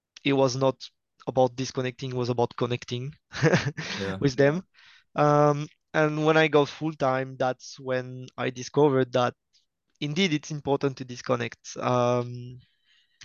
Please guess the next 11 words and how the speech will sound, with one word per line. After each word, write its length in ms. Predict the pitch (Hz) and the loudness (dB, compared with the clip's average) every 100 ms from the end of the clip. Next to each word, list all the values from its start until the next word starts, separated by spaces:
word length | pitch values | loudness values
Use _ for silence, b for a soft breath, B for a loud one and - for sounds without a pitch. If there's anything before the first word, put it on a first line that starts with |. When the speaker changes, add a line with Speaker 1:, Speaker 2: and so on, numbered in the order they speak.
| - | -6
Speaker 1:
I've 240 | 143 143 131 | 0 0 4
gone 480 | 135 135 131 127 120 _ _ _ _ _ _ _ _ _ _ _ B B B _ _ _ | 4 4 -2 -10 -14 _ _ _ _ _ _ _ _ _ _ _ B B B _ _ _
without 500 | 135 135 131 131 127 - 131 | -6 -6 0 2 2 0 -4
a 680 | 123 123 123 123 123 127 120 | -2 0 -2 -4 -6 -10 -12
break 380 | 127 120 120 - | -4 -2 -2 -4
or 120 | 123 | -6
without 320 | 123 123 123 - | -4 -6 -6 -4
anything. 720 | 120 120 - 120 120 120 127 _ _ _ _ | -6 -6 -10 -10 -10 -12 -16 _ _ _ _
Well, 260 | 147 139 - _ _ _ | 4 4 0 _ _ _
no, 240 | 160 147 | 0 2
let, 160 | 143 | 4